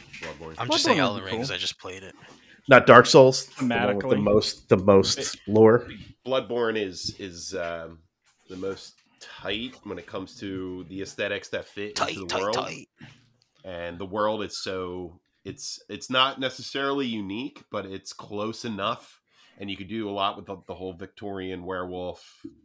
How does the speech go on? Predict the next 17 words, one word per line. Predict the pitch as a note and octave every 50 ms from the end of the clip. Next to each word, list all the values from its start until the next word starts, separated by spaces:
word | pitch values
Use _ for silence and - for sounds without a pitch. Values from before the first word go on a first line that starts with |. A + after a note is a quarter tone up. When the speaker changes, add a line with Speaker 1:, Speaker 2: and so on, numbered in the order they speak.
| _ - -
Speaker 1:
outer | - F2 F2 E2 D#2+ -
Speaker 4:
Yeah. | A#2 A2 G#2 G#2 G#2
Speaker 1:
gods | - - - - _
thing. | E2+ F2 F2 F2 F2 F2+ F2+ F2 E2+ D#2 D#2
I | E2
think | D#2 D#2 D#2+ C#2+ -
you | D#2+ D#2 _
could, | - E2 D2+ D#2+
uh, | D2+ C#2+ C#2+ C#2+ - - - - - _ -
Speaker 4:
Can | B2+ C3
you | D3+
imagine | D#3 C#3+ C3 C3 C3 D3 C3+ A#2
Twitter | - - - G#2+ G#2 A2+ A2+ A#2 A#2 A#2 - -
on, | G#2+ G2 G2
like, | F#2+ F#2 F2
episode | F#2 F#2+ - F#2+ - A2 F#2+ F2
nine | F#2+ F#2 F#2 F2+ F#2 G2 F#2+